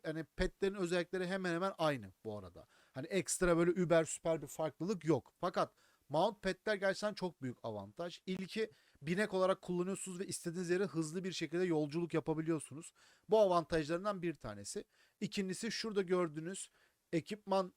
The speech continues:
efekti sayesinde karakterinize ekstra özellikler geliyor. Mesela benim şu anda ekipman olarak giydiğim, e, pet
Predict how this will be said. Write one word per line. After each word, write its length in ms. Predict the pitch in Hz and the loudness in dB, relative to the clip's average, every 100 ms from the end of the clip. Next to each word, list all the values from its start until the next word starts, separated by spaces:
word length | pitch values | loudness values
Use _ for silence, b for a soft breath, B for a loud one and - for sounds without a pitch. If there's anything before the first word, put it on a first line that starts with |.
| - | -4
efekti 420 | 147 156 143 - | -2 -2 -4 -4
sayesinde 540 | - 139 123 120 - 196 | -4 -2 -2 -4 -8 -4
karakterinize 520 | 185 175 - 175 196 | 0 0 -2 -4 -2
ekstra 440 | 202 196 - 170 | -2 -2 -4 -2
özellikler 540 | 170 147 147 - 139 131 | 0 2 0 0 -4 -4
geliyor. 340 | 107 98 95 | -6 -12 -14
Mesela 400 | 131 156 - 120 | -8 -6 -4 -4
benim 200 | 135 175 | -2 -4
şu 160 | 175 190 | -2 -2
anda 360 | 185 180 196 208 b b b b b _ _ | -2 0 0 0 b b b b b _ _
ekipman 400 | - - - 202 | -4 -4 -4 0
olarak 360 | 196 175 160 139 | 4 6 4 2
giydiğim, 420 | 180 185 156 170 - _ _ _ | -2 0 2 0 -2 _ _ _
e, 220 | 123 120 117 | -4 -2 -2
pet 340 | 160 190 - | 0 0 -2